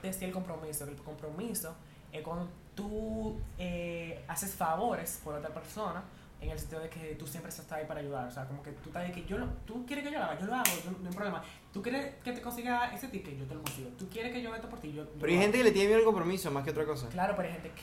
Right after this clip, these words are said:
Speaker 1: que es completamente entregada, ¿tú me entiendes? Y esa es
Speaker 2: Claro, pero
Speaker 1: su
Speaker 2: son,
Speaker 1: forma
Speaker 2: hay,
Speaker 1: de hablar,
Speaker 2: hay
Speaker 1: de amar.
Speaker 2: personas.
Speaker 1: Pero hay personas que no, exacto, ¿verdad?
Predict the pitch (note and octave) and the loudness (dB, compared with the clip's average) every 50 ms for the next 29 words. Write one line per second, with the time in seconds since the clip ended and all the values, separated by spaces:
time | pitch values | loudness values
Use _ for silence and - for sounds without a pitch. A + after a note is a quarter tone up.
0 | - D#3+ D#3 D3 C#3+ - - - D3 C#3+ C3+ - - - - - - - E3 E3 | -10 -10 -8 -8 -8 -10 -10 -10 -8 -6 -6 -4 -6 -6 -8 -12 -10 -8 -8 -8
1 | - D#3+ E3 E3+ E3+ F3 F3+ F3+ F3+ F3+ F3+ - C#3+ C#3 C3+ C3+ C#3 B2+ C3+ - | -6 -6 -6 -6 -4 -4 -2 -2 -2 -2 -4 -4 -4 -4 -4 -2 -2 -2 -2 -4
2 | - - - F3+ F#3 F#3 F3 - - - - - - - D#3 E3 D#3 E3 G#3 - | -6 -6 -6 -6 -6 -6 -6 -8 -10 -12 -14 -14 -12 -10 -8 -6 -4 -2 -2 4
3 | - E3+ E3+ D#3 C3 C#3+ C3 C3 C#3+ C#3 C3 - - F#3+ F#3+ G3 A3 A#3 A3+ G3 | 8 8 10 10 8 6 4 4 4 2 2 2 4 6 6 8 6 6 2 0
4 | D3+ C3+ B2+ - - - - - - - C#3+ F#3 F#3 F3+ F3 F3 - F3+ F3 D#3+ | 0 -2 -2 -4 -6 -6 -8 -6 -4 -2 0 2 4 4 4 6 6 6 6 6
5 | C#3 C3 B2+ B2+ - - - - - - - - - - - E3+ F3 F3 F3 - | 6 4 2 0 -2 -8 -10 -14 -16 -18 -18 -18 -16 -12 -8 -8 -6 -6 -6 -6
6 | F3 F3 - D#3 C#3+ B2+ A#2 - - - C#3 B2 - C3 B2+ C3 C3 | -8 -8 -8 -8 -8 -8 -10 -12 -12 -12 -12 -12 -10 -10 -10 -10 -10